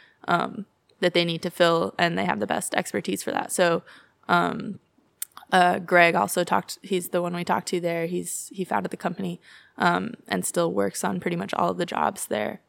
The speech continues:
Uh, he was telling us, um,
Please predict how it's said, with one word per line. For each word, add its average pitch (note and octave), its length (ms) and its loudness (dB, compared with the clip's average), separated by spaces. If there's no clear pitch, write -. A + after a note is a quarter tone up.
Uh, F3 280 4
he G3 300 2
was F3+ 260 2
telling F3+ 380 0
us, - 480 -6
um, E3 600 -4